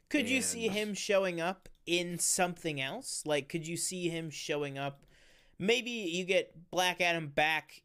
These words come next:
Speaker 1: in, um, Swamp Thing. Maybe Black Adam, maybe Swamp Thing comes to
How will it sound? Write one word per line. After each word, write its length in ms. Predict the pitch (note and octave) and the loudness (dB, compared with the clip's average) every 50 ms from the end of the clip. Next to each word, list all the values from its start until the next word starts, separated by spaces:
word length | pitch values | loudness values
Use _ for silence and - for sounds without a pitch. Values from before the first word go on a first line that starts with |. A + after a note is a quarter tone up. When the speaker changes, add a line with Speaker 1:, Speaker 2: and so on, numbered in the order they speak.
| _ - | _ -2
Speaker 1:
in, 580 | C#3+ D3 D3 C#3+ C#3+ C#3 C#3 C#3 C3+ C3+ C3+ - - | 0 2 2 4 2 2 0 -2 -4 -6 -6 -8 -4
um, 680 | C3 C#3 C#3 C3 C3 B2+ B2+ A#2+ A#2+ A#2+ A#2+ B2 B2 - _ _ _ _ _ _ _ _ _ _ _ | -2 0 0 0 0 0 -2 -4 -6 -10 -12 -14 -16 -18 _ _ _ _ _ _ _ _ _ _ _
Swamp 440 | - - - D#3 D#3+ E3 F3+ E3 - | -8 -6 -2 0 0 0 0 -2 -4
Thing. 340 | - - C3 A2 G2+ - - _ _ _ _ _ _ _ _ _ _ _ _ _ _ _ _ _ - | -8 -8 -10 -10 -10 -14 -20 _ _ _ _ _ _ _ _ _ _ _ _ _ _ _ _ _ -2
Maybe 260 | D#3+ E3+ E3+ E3 D#3 | 0 0 2 2 0
Black 380 | C#3 D3 D3+ D#3 D#3+ D#3 - | 0 0 2 2 2 2 2
Adam, 300 | D#3 D3 D3 D3 C#3 A2 | 2 2 2 2 0 0
maybe 200 | C#3 D3 D3 D3 | -2 -6 -6 -4
Swamp 400 | C#3 - - D3+ D3+ D3 D3 C#3+ | -4 -4 -2 -2 -2 -4 -4 -6
Thing 220 | - D3 C#3+ C#3 B2+ | -6 -6 -6 -6 -6
comes 400 | - D3 C3+ C3 C3+ B2+ - - | -8 -8 -8 -8 -6 -8 -8 -6
to 360 | - C3 A#2+ A#2+ A2+ A#2 | -6 -6 -4 -4 -6 -6